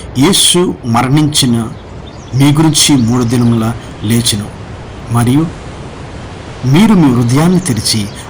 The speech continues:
ఆయనను మీ ప్రభువుగా, రక్షకుడిగా అంగీకరించినట్లయితే ఒక్క క్షణంలో అతను మీ జీవితాన్ని మార్చగలడు మరియు మీకు ఉన్నతమైన జీవితాన్ని అందించగలడు. మీరు అన్-, అతనితో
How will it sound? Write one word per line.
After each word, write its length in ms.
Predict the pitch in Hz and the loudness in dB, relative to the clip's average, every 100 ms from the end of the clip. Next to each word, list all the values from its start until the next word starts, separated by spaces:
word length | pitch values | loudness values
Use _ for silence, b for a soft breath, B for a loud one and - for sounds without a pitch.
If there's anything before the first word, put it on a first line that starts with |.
| - | -4
ఆయనను 440 | - 123 123 127 117 | 0 2 2 2 2
మీ 120 | 117 | 0
ప్రభువుగా, 640 | 113 123 113 135 131 143 143 B B | 0 0 2 2 2 0 -2 B B
రక్షకుడిగా 720 | - 135 - 151 151 147 151 147 B - | -4 -2 0 0 2 4 2 0 B 0
అంగీకరించినట్లయితే 1200 | 139 151 175 175 160 143 139 117 117 104 - 95 90 - - - - - - | 2 4 4 2 0 0 -2 -2 -4 -4 -6 -8 -8 -14 -16 -16 -16 -12 -6
ఒక్క 200 | 139 - | -4 -2
క్షణంలో 720 | 151 - 135 127 120 117 104 117 B B - | 0 2 2 2 2 0 0 -4 B B -4
అతను 240 | 120 139 | -2 2
మీ 100 | 120 | 2
జీవితాన్ని 500 | 110 123 127 127 113 | 2 0 0 0 0
మార్చగలడు 920 | 107 101 101 - 101 95 92 - - 107 | 0 -2 -2 -4 -4 -6 -8 -12 -10 -4
మరియు 360 | 104 117 127 147 B B - | 0 2 2 0 B B -2
మీకు 260 | 123 135 - | 0 0 2
ఉన్నతమైన 520 | 139 175 175 156 139 | 4 4 4 2 2
జీవితాన్ని 640 | 113 123 117 123 113 117 117 B B - | 2 2 2 2 2 0 -2 B B -2
అందించగలడు. 920 | 113 101 107 - 98 98 92 - - - - - - - - - - - - - - - - - | 0 0 -2 -2 -4 -4 -8 -10 -14 -14 -14 -14 -14 -14 -14 -14 -14 -14 -12 -12 -14 -14 -12 -4
మీరు 240 | 123 127 123 | 2 4 4
అన్-, 240 | 120 123 | 4 2
అతనితో 580 | 123 117 135 117 143 | 0 2 2 2 2